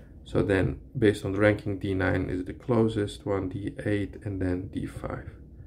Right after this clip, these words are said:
right? So then what, what the next step is, okay, these are the closest three, uh, points based on distances. What are their labels? This one is green, um,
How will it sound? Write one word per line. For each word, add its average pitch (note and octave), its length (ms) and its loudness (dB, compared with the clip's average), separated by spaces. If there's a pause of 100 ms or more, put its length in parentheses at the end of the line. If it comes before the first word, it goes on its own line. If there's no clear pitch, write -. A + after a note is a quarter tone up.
(380)
right? C3+ 260 2 (360)
So - 120 0
then G2+ 560 4
what, G#2 220 2 (160)
what G#2 240 0
the G#2 40 0
next F#2+ 220 -2
step - 240 -2
is, F2+ 240 0
okay, - 240 -2
these F#2 160 0
are F#2+ 80 4
the - 80 0
closest F#2 400 0
three, - 220 -4 (160)
uh, - 300 -4 (600)
points C3+ 440 4
based F#2 300 -4
on - 180 -8
distances. A#2+ 640 -2
What G#2 220 2
are G2 100 2
their F2+ 180 2
labels? G2+ 480 4 (540)
This - 160 -6
one F#2+ 100 0
is F2+ 100 -2
green, F#2+ 440 0 (1200)
um, - 640 -2